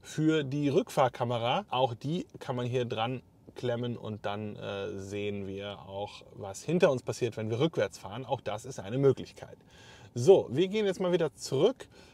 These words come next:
ähm, gehen hier wieder auf, äh, iPlay, schöne Umschreibung und dann, ähm, gucken wir mal hier. Also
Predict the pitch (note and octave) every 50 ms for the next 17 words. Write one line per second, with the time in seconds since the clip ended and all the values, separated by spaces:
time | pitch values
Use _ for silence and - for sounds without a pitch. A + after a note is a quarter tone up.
0 | - - - - C3 C#3 C#3 C#3 C#3 C3+ B2+ A#2+ C#3 E3 F#3 F3+ D3+ D#3+ D#3+ D3+
1 | C#3+ D3+ D3 C#3+ C3+ B2 - A#2+ A#2+ A#2+ A#2+ - - - - G#2+ A2 G#2+ G#2 G#2
2 | G#2 G#2 G2 - - A#2+ B2 C#3+ D3+ D3+ C#3 - - - - C#3+ C#3+ D#3+ F#3 G3
3 | G#3 G#3 G3+ - - - - - - - - - - - C#3 C#3+ C3+ G2+ A2 A#2
4 | - - - A#2 A#2 B2+ C3 C3 C3 A#2 G2 A2 G#2+ G#2+ - A2 A2 A#2+ B2 B2+
5 | B2 - - - - _ - - G2+ G2 G2 G2+ G2+ G2+ G2 G2 F#2+ - - -
6 | - - - - C#3+ - D3 B2 A2 A2 A2 G#2+ G#2+ B2+ D3 C3 A2 A#2 B2 A#2